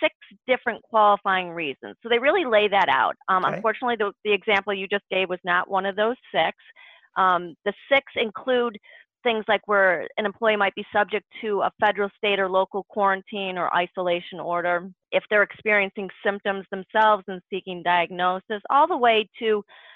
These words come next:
Speaker 1: where the employee is, needs time off because they're caring for a son or daughter, and that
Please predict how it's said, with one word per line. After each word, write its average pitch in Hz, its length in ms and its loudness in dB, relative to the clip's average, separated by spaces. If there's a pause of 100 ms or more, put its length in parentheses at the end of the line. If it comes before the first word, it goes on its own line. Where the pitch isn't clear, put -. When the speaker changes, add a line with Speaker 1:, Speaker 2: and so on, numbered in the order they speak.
(140)
Speaker 1:
where 208 280 2
the 202 120 -4
employee 226 640 0
is, 196 200 -2 (460)
needs 226 300 -6 (100)
time 214 240 0
off 202 220 2
because 196 340 -6
they're 190 220 -4
caring 214 280 0
for 202 180 0
a 170 100 0 (100)
son 208 160 2
or 190 140 2
daughter, 185 420 2
and 180 240 -4
that 180 200 2